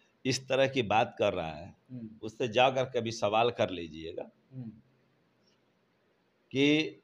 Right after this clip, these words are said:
Speaker 1: जब वो गठबंधन नहीं करे तब बीस साल से उनके पिछुआ पिछुआ कहाँ घूम रहे थे, मलाई खा रहे थे लोग।
Speaker 2: हम्म।
Speaker 1: और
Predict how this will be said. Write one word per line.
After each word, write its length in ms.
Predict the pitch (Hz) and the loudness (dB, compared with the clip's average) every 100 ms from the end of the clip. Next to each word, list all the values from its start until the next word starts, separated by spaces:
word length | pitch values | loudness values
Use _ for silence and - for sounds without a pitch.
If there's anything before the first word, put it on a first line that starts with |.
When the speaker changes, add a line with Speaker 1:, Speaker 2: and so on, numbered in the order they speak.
| _ | _
Speaker 1:
जब 140 | 139 139 | 2 4
वो 160 | 139 | 4
गठबंधन 600 | 127 131 127 131 135 165 | 4 2 4 2 4 4
नहीं 300 | 160 131 147 | 4 2 2
करे 220 | 139 131 | 4 4
तब 140 | 127 123 | 2 -2
बीस 340 | 107 135 151 | 0 0 2
साल 200 | 139 139 | 2 2
से 140 | 131 135 | 2 -2
उनके 220 | 135 139 | 0 -2
पिछुआ 380 | 131 123 135 151 | -2 0 4 4
पिछुआ 340 | 143 147 147 | 2 0 2
कहाँ 240 | 147 139 | 6 4
घूम 220 | - 123 110 | 4 0 0
रहे 200 | 98 85 | -2 -4
थे, 180 | - 92 _ _ - - _ | -12 -20 _ _ -20 -20 _
मलाई 380 | 107 123 131 160 | 2 6 8 8
खा 200 | 139 127 | 6 6
रहे 180 | 120 113 | 6 4
थे 180 | - 104 | 2 0
लोग। 460 | 107 113 98 85 _ _ _ _ _ _ _ | 0 -2 -4 -12 _ _ _ _ _ _ _
Speaker 2:
हम्म। 100 | 110 107 | -20 2
Speaker 1:
और 540 | 120 143 156 160 - | 6 8 8 4 -2